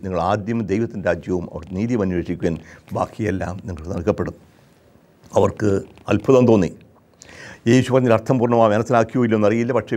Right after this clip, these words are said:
പിന്നീട് ഈ വാക്കുകൾ തന്നെ യേശുവിനെതിരെ കൊണ്ടുവരികയും യേശുവിനെതിരെ ആരോപണം, ആരോപണമായി കൊണ്ടുവരികയും, "സീസറിന് നികുതി കൊടുക്കുന്ന നിഷേധിക്കുന്നു" എന്ന് യേശുവിനെതിരെ കൊണ്ടുവന്ന ഒരു ആരോപണമായിരുന്നു. യേശു നിഷേധിച്ചില്ല, നികുതി കൊടുക്കണ്ട എന്നല്ല പറഞ്ഞത്. നികുതി കൊടുക്കുന്നത് ദൈവത്തിൻ്റെ പദ്ധതിയുടെ ഭാഗമായിട്ടായിരിക്കണം.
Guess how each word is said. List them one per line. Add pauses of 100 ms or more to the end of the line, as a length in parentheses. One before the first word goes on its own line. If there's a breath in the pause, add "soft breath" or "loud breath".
പിന്നീട് (200)
ഈ (140)
വാക്കുകൾ
തന്നെ (440 loud breath)
യേശുവിനെതിരെ
കൊണ്ടുവരികയും
യേശുവിനെതിരെ (160)
ആരോപണം, (160)
ആരോപണമായി
കൊണ്ടുവരികയും,
"സീസറിന്
നികുതി
കൊടുക്കുന്ന
നിഷേധിക്കുന്നു" (200)
എന്ന്
യേശുവിനെതിരെ
കൊണ്ടുവന്ന
ഒരു
ആരോപണമായിരുന്നു. (420 loud breath)
യേശു
നിഷേധിച്ചില്ല,
നികുതി
കൊടുക്കണ്ട (240)
എന്നല്ല
പറഞ്ഞത്. (460 loud breath)
നികുതി
കൊടുക്കുന്നത് (160)
ദൈവത്തിൻ്റെ
പദ്ധതിയുടെ
ഭാഗമായിട്ടായിരിക്കണം.